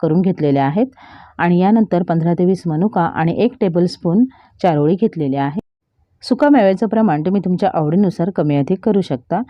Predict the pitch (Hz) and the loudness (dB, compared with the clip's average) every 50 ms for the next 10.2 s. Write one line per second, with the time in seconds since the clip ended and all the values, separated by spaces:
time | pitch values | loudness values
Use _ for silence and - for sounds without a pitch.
0 | - - - - - 156 170 160 - 214 214 214 - - 151 170 202 190 - _ | -14 -20 -20 -10 -4 -4 -2 -2 0 0 0 0 0 -2 -4 -4 -4 -8 -10 _
1 | - - 208 190 247 269 254 - 226 190 196 196 - - 160 160 170 - 170 - | -4 -2 0 2 2 2 0 0 -4 -4 -6 -6 -4 -4 -4 -4 -2 -4 -4 -2
2 | 165 170 180 160 139 160 160 - 175 151 160 156 143 139 151 196 - - - 170 | 0 0 0 0 0 -2 -2 -2 -2 0 0 2 2 0 0 -2 -6 -6 -4 -2
3 | 165 185 214 214 - 156 135 - 147 139 139 131 151 143 139 139 165 214 269 - | 0 0 0 0 0 -2 -2 -2 0 0 0 0 -2 -4 -4 -2 -2 -2 -4 -6
4 | _ _ _ _ _ _ _ _ _ _ _ _ _ _ _ _ _ _ - - | _ _ _ _ _ _ _ _ _ _ _ _ _ _ _ _ _ _ -2 0
5 | 202 190 180 240 233 262 220 214 226 233 233 220 180 151 160 180 208 220 - - | 2 2 2 2 2 2 2 2 2 2 2 0 0 -2 -4 -4 -4 -4 -2 -2
6 | 262 233 202 175 - 208 208 - 175 160 170 170 196 202 190 170 147 151 175 170 | 0 0 0 0 -2 -2 -2 -2 -2 -2 0 0 0 0 0 -2 -2 0 0 0
7 | 151 143 143 139 143 143 143 151 185 240 269 262 - 160 160 170 180 196 233 - | 2 0 0 0 0 0 0 0 2 2 0 0 0 -2 0 0 2 2 0 -2
8 | - - - - - _ - 180 185 190 175 233 240 240 233 - - 180 185 190 | -4 -14 -20 -20 -10 _ 0 2 2 2 2 2 2 2 2 0 0 -2 0 0
9 | 190 208 - - 262 254 - 170 156 170 175 151 135 135 135 135 139 139 151 175 | -2 -4 -4 -4 -6 -4 -2 0 0 0 0 0 0 0 0 0 0 -2 -2 -2
10 | 247 277 - | -2 -4 -4